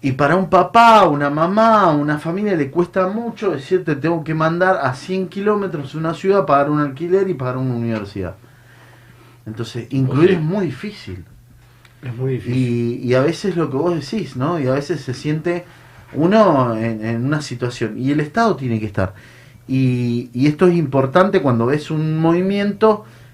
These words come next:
Speaker 1: que trabaja para integrar, trabaja para unir, trabaja para... Y el movimiento obrero, que a mí hoy me toca conducir desde la zona norte,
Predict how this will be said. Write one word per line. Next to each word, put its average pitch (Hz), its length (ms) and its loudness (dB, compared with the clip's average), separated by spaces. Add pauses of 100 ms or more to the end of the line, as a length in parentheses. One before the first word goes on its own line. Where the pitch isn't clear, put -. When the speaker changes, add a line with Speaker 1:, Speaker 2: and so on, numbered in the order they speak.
(100)
Speaker 1:
que 131 140 2
trabaja 147 500 4
para 131 160 2
integrar, 110 480 -4
trabaja 135 380 -2
para 127 180 0
unir, 113 320 -2
trabaja 131 400 -2
para... 117 220 -4 (400)
Y 131 80 0
el 151 100 6
movimiento 196 540 4
obrero, 190 340 4
que 110 100 -4
a 107 60 -2
mí 139 220 0
hoy 160 160 4
me 151 120 2
toca 131 400 -2
conducir 107 680 -4 (840)
desde 98 300 -6
la 92 120 -8
zona 151 280 -2
norte, 170 500 0